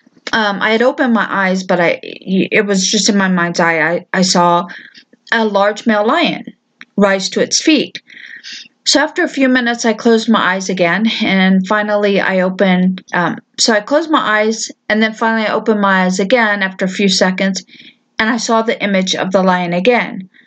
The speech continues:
like, rise to its feet. And this isn't the first time I've seen lions, right, in a dream or a vision, um, or in, in a, I've seen it before in dreams. This was the first vision.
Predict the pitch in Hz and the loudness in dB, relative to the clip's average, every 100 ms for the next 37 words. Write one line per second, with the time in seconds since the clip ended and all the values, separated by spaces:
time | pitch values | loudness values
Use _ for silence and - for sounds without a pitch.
0 | _ 190 185 190 180 180 - 180 - - | _ -4 0 2 0 0 -2 -2 0 -2
1 | - 262 196 - _ - - _ _ _ | 2 4 4 -2 _ -20 -20 _ _ _
2 | _ _ _ _ _ _ _ _ _ _ | _ _ _ _ _ _ _ _ _ _
3 | _ _ - 254 254 277 320 311 302 311 | _ _ -2 2 2 0 -2 0 0 0
4 | - 294 415 - 233 180 185 208 185 180 | 0 0 0 0 2 2 0 2 4 4
5 | 143 90 - - - 208 214 - 214 196 | 2 -2 -4 -4 0 2 2 0 -2 0
6 | 208 202 202 196 175 185 190 196 196 202 | 2 2 2 2 4 4 2 2 0 -2
7 | - - 208 185 180 175 - _ _ - | -8 -4 -2 -2 -2 -6 -8 _ _ -20
8 | _ _ - - _ 226 208 190 - 226 | _ _ -16 -16 _ 2 2 0 -2 -4
9 | 202 185 - - - 208 180 - - _ | -4 -6 -12 -6 -2 0 -2 -8 -20 _
10 | - _ _ _ _ _ _ _ 214 220 | -20 _ _ _ _ _ _ _ -4 -2
11 | 339 339 330 269 269 233 196 202 196 147 | -2 0 0 -2 0 0 0 0 0 0
12 | 95 - - _ _ - 247 240 - 214 | -4 -6 -10 _ _ 0 0 0 -2 -2
13 | 202 190 196 185 - 202 190 160 | -2 0 -2 -2 0 0 0 -2